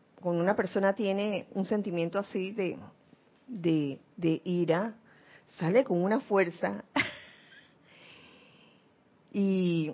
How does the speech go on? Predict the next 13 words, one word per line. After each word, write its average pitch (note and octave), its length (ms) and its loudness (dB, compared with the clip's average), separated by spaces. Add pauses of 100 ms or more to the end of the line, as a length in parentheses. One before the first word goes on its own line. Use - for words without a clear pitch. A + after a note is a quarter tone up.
(120)
a F#3 100 8
la F#3+ 160 12
hora C4+ 200 10
de C4+ 80 12
invocar G#3 500 8
a F4 60 8
la A3 140 10
presencia G3+ 760 4
o E3+ 200 4
invocar F#3 840 6 (520)
la F3 100 6
llama F#3+ 300 6
violeta, F3 680 4